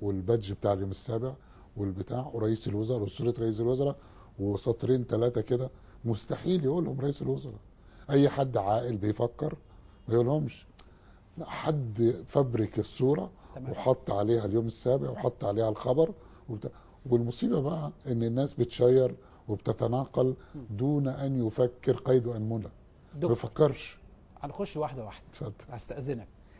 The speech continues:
Speaker 2: بس في نفس الإطار اللي حضرتك كنت بتتكلم فيه، إنه كانت الدول ممكن تسقط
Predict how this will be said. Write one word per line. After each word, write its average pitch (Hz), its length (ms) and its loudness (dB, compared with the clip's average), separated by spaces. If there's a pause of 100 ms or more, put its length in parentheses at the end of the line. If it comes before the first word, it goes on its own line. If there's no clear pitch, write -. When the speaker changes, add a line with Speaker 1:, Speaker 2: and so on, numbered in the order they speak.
(160)
Speaker 2:
بس 160 180 -6
في 135 120 -4
نفس - 140 -6
الإطار 190 260 -2
اللي 185 120 -2
حضرتك 170 200 -4
كنت - 160 -8
بتتكلم 175 420 -2
فيه، 190 340 -4
إنه 151 200 -6
كانت 180 300 -4
الدول 147 440 2
ممكن 175 500 -2
تسقط 180 360 -4